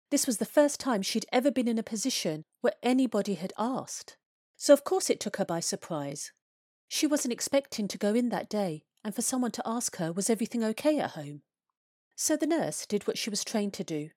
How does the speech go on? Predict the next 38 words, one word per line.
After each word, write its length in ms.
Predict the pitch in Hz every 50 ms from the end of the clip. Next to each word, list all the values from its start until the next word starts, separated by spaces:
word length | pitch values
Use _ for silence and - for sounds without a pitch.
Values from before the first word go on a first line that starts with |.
| _ _ _ _ _ _ _ _ _ _ -
She 180 | - - -
told 300 | - - 285 285 269 -
Sally 500 | - - 269 247 226 190 160 160 165 - -
that 140 | - 220 175
her 120 | 196 233
door 260 | 196 - 247 226 196
was 140 | 185 196 185
always 500 | - - 233 233 233 214 214 208 208 -
open, 480 | 208 196 196 - - - 165 147 156 - _ _ _ _ _ _ _ -
and 120 | 208 214
if 80 | 220 -
she 200 | - - - -
ever 220 | 226 233 - 254
needed 360 | 226 220 220 220 - 196 180 -
to 80 | -
come 180 | - - 202 196
back 220 | 180 185 - -
and 120 | 196 190 -
talk 420 | - - 190 190 233 - - - _
or 80 | - 190
seek 300 | - - - 202 180 -
help, 400 | - - 185 170 170 202 - _ - _ _ _ _ _ _ -
she 260 | - - - - 208
would 160 | 180 196 190
be 120 | - 180 170
there, 320 | - 170 147 143 143 143 _ _ _ _ _ _ _
and 140 | - 214 208
gave 280 | - 240 240 247 233 -
her 220 | 180 175 170 175 175
the 80 | - 185
emergency 560 | 190 190 196 196 190 - 202 - - - 202
number 420 | 190 190 185 185 170 170 160 170 - -
for 100 | - 185
a 40 | 180
local 440 | 185 180 - - - 190 180 170 -
women's 280 | 185 175 175 170 - -
safety 360 | - 180 165 - - - 156
organisation. 880 | 151 147 - 160 151 151 151 151 - 151 156 - - - 160 147 151